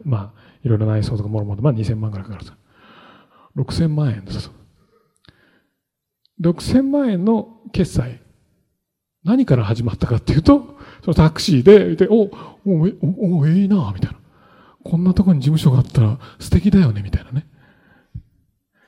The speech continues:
決して会場費を削減しようとかそういう話では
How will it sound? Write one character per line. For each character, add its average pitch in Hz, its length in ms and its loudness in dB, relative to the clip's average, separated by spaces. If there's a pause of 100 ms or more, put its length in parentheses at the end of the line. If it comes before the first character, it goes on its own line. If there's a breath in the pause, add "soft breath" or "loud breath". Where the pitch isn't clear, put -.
(240)
決 - 200 0
し - 40 -10
て 311 280 2 (680)
会 196 200 2
場 214 120 4
費 156 120 6
を 156 60 2
削 156 240 -2
減 160 160 0
し - 120 -8
よ 160 60 2
う 139 40 -2
と - 60 -8
か 123 100 -6
そ - 140 4
う - 20 0
い 143 80 8
う - 40 4
話 143 340 4
で 160 80 6
は 123 140 6